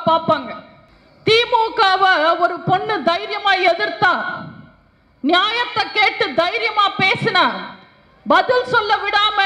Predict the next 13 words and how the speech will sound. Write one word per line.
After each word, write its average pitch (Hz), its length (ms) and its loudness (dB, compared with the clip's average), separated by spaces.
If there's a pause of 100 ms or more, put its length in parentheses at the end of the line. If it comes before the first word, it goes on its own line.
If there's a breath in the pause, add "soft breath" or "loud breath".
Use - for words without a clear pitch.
(220)
திமுகவை 427 1040 0 (520)
திணறி 494 400 2
அடிச்சா, 392 800 2 (580)
திமுக 381 760 2
கட்சிக்காரங்க 349 840 0 (160)
முதல்ல 370 400 0
கையில 392 300 0 (100)
எடுக்கிற 339 400 0
ஆயுதம் 311 880 0
அவங்க 294 420 -2
நடத்தையே 370 880 0
தப்பா 330 420 2
பேசுறது. 254 500 -4